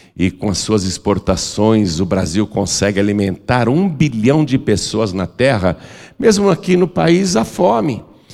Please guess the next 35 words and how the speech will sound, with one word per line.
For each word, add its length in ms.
Você 340
vai 400
nos 220
Estados 320
Unidos, 440
não 120
pense 280
que 60
é 60
tudo 200
maravilha, 600
primeiro 400
mundo, 320
não. 240
Lá 160
tem 180
mendigos, 680
tem 140
lugares 400
pobres, 460
tem 180
bairros 460
decadentes, 1040
tem 120
lugares 560
que 100
dão 220
medo, 880
tem 140
lugares 480
esquecidos, 880
abandonados 840
e 60
gente 500
necessitada, 960